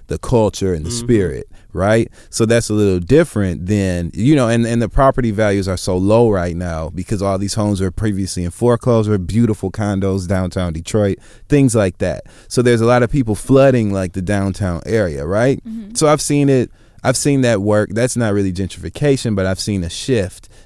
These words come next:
Speaker 1: you know, in the neighborhood and in the, in the, in the, the inhabitants of the neighborhood, right?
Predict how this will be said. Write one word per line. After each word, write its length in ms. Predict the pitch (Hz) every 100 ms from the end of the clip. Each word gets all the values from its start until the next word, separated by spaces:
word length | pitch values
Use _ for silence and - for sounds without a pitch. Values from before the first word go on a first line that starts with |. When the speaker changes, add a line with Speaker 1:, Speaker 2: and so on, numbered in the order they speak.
| -
Speaker 1:
you 100 | 117
know, 200 | 107 101
in 100 | 101
the 80 | 98
neighborhood 580 | 104 104 98 98 95
and 140 | 92 92
in 140 | 90
the, 80 | 87 -
in 160 | 98
the, 280 | 90 82 -
in 180 | 98 92
the, 340 | 87 85 82 -
the 380 | 76 87 82 82
inhabitants 640 | 85 104 101 98 98 85
of 160 | 85 80
the 80 |
neighborhood, 680 | 82 95 98 80 92 60 58 - - -
right? 360 | 85 101 110